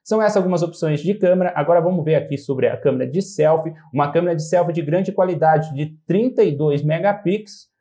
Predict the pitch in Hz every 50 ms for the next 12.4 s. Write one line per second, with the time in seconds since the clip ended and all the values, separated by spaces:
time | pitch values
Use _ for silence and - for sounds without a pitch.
0 | _ - - 151 170 175 156 180 170 170 170 160 160 147 151 139 139 139 - -
1 | 156 - 151 113 139 175 202 196 - - - 135 131 120 131 147 165 185 180 151
2 | 123 113 113 - - _ _ _ _ _ _ - 165 180 180 156 165 180 202 220
3 | 214 214 - 175 175 175 170 190 190 208 214 214 - 214 202 - - - - 165
4 | 160 170 170 156 - 156 151 - 160 160 180 165 - - - 202 180 170 175 175
5 | - 175 175 196 214 208 214 202 208 208 - - 156 160 175 180 170 170 160 175
6 | 165 170 170 165 165 160 - 175 185 175 - 165 - 147 117 104 - - - -
7 | _ _ _ _ _ - 147 147 151 156 151 151 160 143 151 147 147 - 143 147
8 | 143 - 151 151 156 156 156 156 - - 214 202 196 196 196 - 190 - - 185
9 | 185 175 165 156 147 147 151 151 - 151 151 - - 151 143 139 - 170 - 147
10 | 147 147 143 135 139 139 139 147 156 160 156 175 175 170 - 185 214 196 180 185
11 | 185 - - - 185 170 170 170 175 160 135 147 151 156 147 139 143 143 147 143
12 | - - - 147 131 - - -